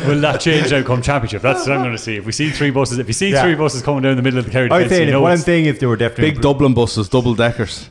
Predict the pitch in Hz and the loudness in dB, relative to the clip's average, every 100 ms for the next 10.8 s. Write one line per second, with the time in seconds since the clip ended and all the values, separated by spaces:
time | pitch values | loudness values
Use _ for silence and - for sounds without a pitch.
0 | - 107 113 156 151 117 113 110 101 117 | -6 -2 -2 -2 -2 -2 -2 -2 -2 -4
1 | 110 110 107 123 113 110 104 104 104 113 | -2 -4 -2 -4 -6 -6 -4 -4 -4 -6
2 | - 110 113 110 120 117 117 123 123 - | -8 -8 -6 -4 -4 -4 -4 -6 -6 -8
3 | - 95 113 123 135 175 - 131 131 170 | -10 -6 -4 -4 -6 -6 -2 0 2 2
4 | 175 156 143 120 135 120 123 110 110 107 | 0 -2 -2 -4 -4 -2 -4 -4 -4 -2
5 | 95 80 - 95 92 87 80 - _ - | -4 -6 -6 -2 -2 -4 -10 -18 _ -16
6 | 92 80 90 98 90 85 87 87 80 82 | -14 -12 -8 -6 -4 -4 -4 -4 -6 -6
7 | 95 82 80 117 - _ - 120 147 143 | -4 -4 -4 -6 -8 _ -16 -8 -4 -4
8 | 123 117 98 - - _ _ _ _ - | -2 -4 -4 -10 -20 _ _ _ _ -16
9 | - 110 95 95 101 - 107 107 98 107 | -6 -4 -4 -4 -6 -6 -6 -6 -4 -4
10 | 104 104 - 110 95 113 - - | -6 -8 -10 -8 -6 -8 -10 -20